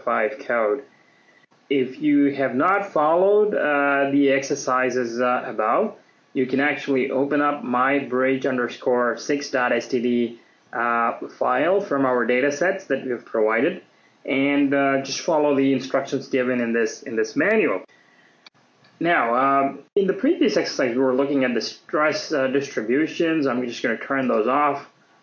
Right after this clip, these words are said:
by just right-clicking, clicking on labels, force limits, and I'm gonna turn that, say that that's none, okay? So if you click on OK, the stress, you know, distributions are not, not being displayed now.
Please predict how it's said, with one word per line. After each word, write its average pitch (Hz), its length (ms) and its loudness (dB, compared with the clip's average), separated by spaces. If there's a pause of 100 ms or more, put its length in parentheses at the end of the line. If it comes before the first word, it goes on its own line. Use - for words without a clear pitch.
(180)
by 127 160 0
just 127 240 -2
right-clicking, 139 1080 0 (600)
clicking 143 320 0
on 120 180 0
labels, 147 800 0 (560)
force 139 400 0
limits, 143 680 0
and 127 380 -2
I'm 131 140 2
gonna 123 180 0
turn 127 320 -4
that, 117 240 -2 (400)
say 123 240 -2
that 110 220 -2
that's 110 280 -2
none, 123 300 -2
okay? 131 440 -4 (420)
So - 100 -4
if 131 100 -6
you 147 80 2
click 147 200 0
on 147 80 0
OK, 131 320 0
the 120 160 -2
stress, - 500 -6 (140)
you 135 80 -4
know, 113 80 -6
distributions 127 640 -2
are 110 120 0
not, 113 300 -2 (180)
not 117 220 -2
being 110 160 -2
displayed 104 480 0
now. 98 240 -4